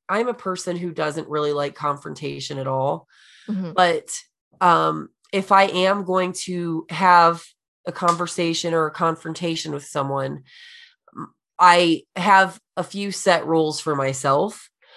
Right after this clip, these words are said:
Speaker 2: Mm-hmm.
Speaker 1: when I'm talking to this person. I never want to, I, I refrain from any swearing. I do not call them any names outside of their own.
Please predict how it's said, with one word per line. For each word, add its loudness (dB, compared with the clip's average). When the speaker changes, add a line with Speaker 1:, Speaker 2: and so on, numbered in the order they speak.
Speaker 2:
Mm-hmm. -8
Speaker 1:
when 4
I'm 2
talking 2
to -8
this -2
person. 0
I 4
never 4
want 0
to, -2
I, 6
I 2
refrain -2
from -2
any -4
swearing. -4
I 4
do -4
not 2
call 4
them 0
any -6
names -2
outside 0
of -8
their -2
own. -4